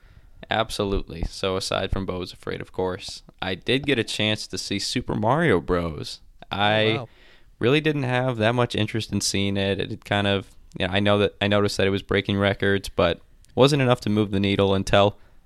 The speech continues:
Speaker 1: Five dollar Tuesday rolls around, and I figured, you know what, I just man up and go see it.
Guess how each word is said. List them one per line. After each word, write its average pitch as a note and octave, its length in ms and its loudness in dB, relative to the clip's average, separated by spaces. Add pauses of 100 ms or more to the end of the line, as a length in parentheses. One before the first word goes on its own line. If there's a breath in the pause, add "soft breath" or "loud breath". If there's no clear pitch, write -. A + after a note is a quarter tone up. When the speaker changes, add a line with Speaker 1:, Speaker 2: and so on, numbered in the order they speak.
(180)
Speaker 1:
Five - 300 0
dollar G2 220 4
Tuesday G#2+ 480 4
rolls F2+ 260 2
around, F#2 540 0
and - 120 -6
I G#2 40 -4
figured, G2+ 300 0
you G2+ 80 -2
know G2 100 0
what, F2+ 260 4 (720 soft breath)
I G2 60 2
just - 260 0 (300)
man G2+ 260 6
up F#2+ 140 4
and G2 100 2
go F#2 100 4
see - 200 -2
it. - 180 -6